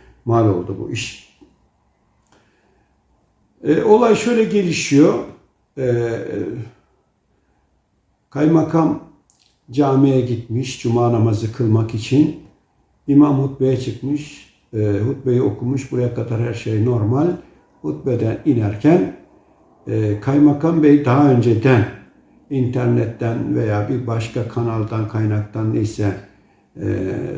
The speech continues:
okuduğu, e, hutbeyi eksik okuduğu gerekçesiyle imam uyarmış. "Hoca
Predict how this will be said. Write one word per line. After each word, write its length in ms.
okuduğu, 760
e, 40
hutbeyi 540
eksik 640
okuduğu 400
gerekçesiyle 800
imam 400
uyarmış. 580
"Hoca 400